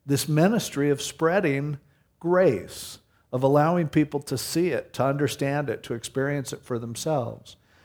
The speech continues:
And there's nothing more rewarding than to see someone light up with grace.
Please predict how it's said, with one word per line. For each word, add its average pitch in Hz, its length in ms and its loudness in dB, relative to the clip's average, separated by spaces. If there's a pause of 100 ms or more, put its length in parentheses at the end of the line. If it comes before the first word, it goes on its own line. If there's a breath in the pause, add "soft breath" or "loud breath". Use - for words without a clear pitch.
(280 soft breath)
And 151 160 4
there's 147 220 4
nothing 190 500 2
more 156 300 4
rewarding 135 800 2 (300 soft breath)
than 127 160 2
to 131 100 0
see 165 320 2
someone 131 560 0
light 127 400 4
up 127 240 0
with 110 200 -6
grace. 101 640 -2